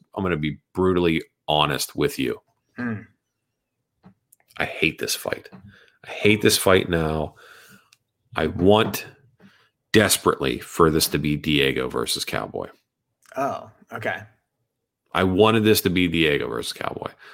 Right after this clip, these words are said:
Speaker 1: Um,
Speaker 2: Why? It's a horrible
Speaker 1: 'cause that was an
Speaker 2: fight.
Speaker 1: easier fight to call.
Speaker 2: Right. Yeah. That was
Speaker 1: This is a
Speaker 2: a
Speaker 1: little bit more difficult now because Alex Morono has a weird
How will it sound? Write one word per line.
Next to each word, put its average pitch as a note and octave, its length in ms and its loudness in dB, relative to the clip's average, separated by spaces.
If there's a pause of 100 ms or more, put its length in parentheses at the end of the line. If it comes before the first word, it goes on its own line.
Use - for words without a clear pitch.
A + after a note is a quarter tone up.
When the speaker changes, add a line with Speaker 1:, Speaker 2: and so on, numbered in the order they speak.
(440)
Speaker 1:
Um, D#2+ 140 0
Speaker 2:
Why? C#2 240 -2 (180)
It's - 100 -20
a G2+ 40 -16
horrible - 160 -20
Speaker 1:
'cause F#2+ 200 6
that F#2 160 4
was F#2+ 120 4
an F#2+ 80 4
Speaker 2:
fight. G2 60 4
Speaker 1:
easier F#2 280 2
fight E2 220 2
to - 60 -6
call. - 440 0 (1040)
Speaker 2:
Right. A#2+ 400 0 (300)
Yeah. B2 300 -2 (840)
That C3 80 -6
was A#2+ 60 2
Speaker 1:
This A#2+ 80 4
is - 60 6
a E3+ 60 8
Speaker 2:
a - 20 10
Speaker 1:
little E3+ 200 8
bit E3 100 6
more D#3 120 6
difficult D3 380 2
now D2 160 -4
because G2 280 -2
Alex D3+ 360 2
Morono C3+ 440 4
has G#2 140 2
a G2 60 0
weird A#2+ 580 -2